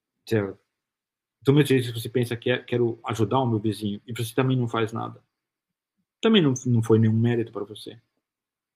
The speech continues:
Ah, ah, então, os pensamentos são coisa muito pouca. Mas ele-, eles são, eles são coisas muito pouca,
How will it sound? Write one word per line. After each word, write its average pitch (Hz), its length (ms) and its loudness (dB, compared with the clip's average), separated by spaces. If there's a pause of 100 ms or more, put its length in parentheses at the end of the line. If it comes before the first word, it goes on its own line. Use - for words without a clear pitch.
(1500)
Ah, 53 440 -20 (140)
ah, 53 560 -20 (1120)
então, 170 320 0
os 156 100 -4
pensamentos 175 440 2
são 160 100 0
coisa 156 220 4
muito 143 300 0
pouca. - 480 0 (2000)
Mas 147 200 6
ele-, 196 200 8
eles 175 180 4
são, 190 220 0 (220)
eles 151 160 0
são 185 100 4
coisas 180 280 8
muito 185 280 2
pouca, 151 560 0